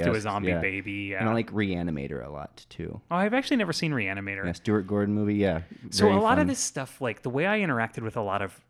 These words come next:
Speaker 2: eighties and early nineties horror movies is a very good friend of mine in, basically from, like, elementary school through middle school, had an older brother who his entire bedroom was, like,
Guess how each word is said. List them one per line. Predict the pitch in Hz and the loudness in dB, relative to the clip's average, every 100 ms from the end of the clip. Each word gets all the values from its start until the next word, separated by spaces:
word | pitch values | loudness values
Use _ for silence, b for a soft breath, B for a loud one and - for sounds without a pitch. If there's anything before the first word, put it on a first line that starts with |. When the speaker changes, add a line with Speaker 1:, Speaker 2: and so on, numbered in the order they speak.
| _ _ - | _ _ -6
Speaker 2:
eighties | 120 107 117 113 110 | -4 -2 -2 -2 -2
and | 98 92 98 | -6 -6 -10
early | 107 104 104 | -6 -4 -4
nineties | 104 98 107 107 | -4 -6 -6 -8
horror | - 113 110 | -6 -4 -2
movies | 120 123 127 | -2 -2 -2
is | 127 | -2
a | 107 101 | -4 -4
very | 104 123 131 | 0 2 4
good | 131 123 | 2 2
friend | 113 110 | 0 0
of | 104 | -4
mine | 98 101 98 | -4 -6 -8
in, | 113 101 92 90 95 _ _ - | -10 -8 -8 -12 -14 _ _ 0
basically | 175 196 185 | 0 2 0
from, | 151 131 | 2 2
like, | 107 107 | 0 -2
elementary | 113 110 104 117 | -2 -4 -4 -6
school | - 127 113 | -2 -2 -2
through | - 113 101 | -4 -8 -6
middle | 101 101 104 | -6 -8 -8
school, | - 127 127 b b b | -6 -6 -6 b b b
had | - 127 | 2 2
an | 110 | 2
older | 113 113 113 | -2 -2 -2
brother | 101 101 101 113 110 | -4 -4 -2 -4 -6
who | - 101 95 | -6 -6 -6
his | 107 110 | -6 -6
entire | 104 - 104 101 107 | -6 -6 -2 0 -2
bedroom | 101 104 101 110 110 | -2 -4 -4 -4 -4
was, | 101 101 | -4 -6
like, | 110 95 - | -4 -6 -8